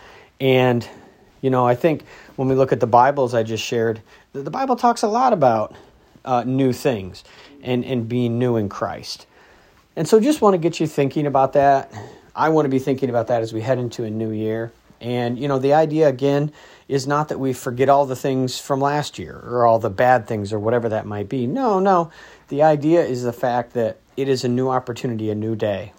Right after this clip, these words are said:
a fresh start. And, you know, really,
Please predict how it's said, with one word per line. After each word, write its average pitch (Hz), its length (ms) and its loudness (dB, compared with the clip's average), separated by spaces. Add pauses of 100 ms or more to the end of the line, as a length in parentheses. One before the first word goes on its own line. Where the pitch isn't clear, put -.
(140)
a - 80 -12
fresh - 340 -2
start. 98 360 -6 (1000)
And, 147 140 4
you 160 60 6
know, 160 100 6
really, 151 500 6